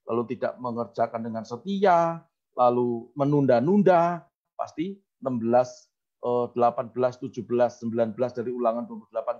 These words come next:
terjadi. Ya, tapi kalau kita mendengar dengan sungguh-sungguh, lalu mengerjakan dengan setia,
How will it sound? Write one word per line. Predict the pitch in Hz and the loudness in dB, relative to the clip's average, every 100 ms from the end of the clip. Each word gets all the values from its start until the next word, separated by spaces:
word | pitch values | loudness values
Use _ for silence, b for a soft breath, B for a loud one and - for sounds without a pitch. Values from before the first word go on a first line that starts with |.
| - | -12
terjadi. | - 147 _ _ _ _ _ _ | -20 -20 _ _ _ _ _ _
Ya, | 120 131 _ _ | -8 -8 _ _
tapi | - 110 127 | -12 -8 -2
kalau | 117 127 | 0 -2
kita | 123 120 | -2 -4
mendengar | 117 117 139 185 262 | -2 0 2 2 2
dengan | 262 247 | 2 0
sungguh-sungguh, | 233 202 196 196 156 185 180 _ _ - | 0 -2 -2 -4 -4 -6 -6 _ _ -4
lalu | 135 131 | -2 -2
mengerjakan | 131 120 104 - 202 269 | -4 -6 -4 -2 -2 -2
dengan | 269 226 208 185 | -2 0 0 -2
setia, | 175 170 151 135 107 113 | -10 -10 -2 -2 -2 -8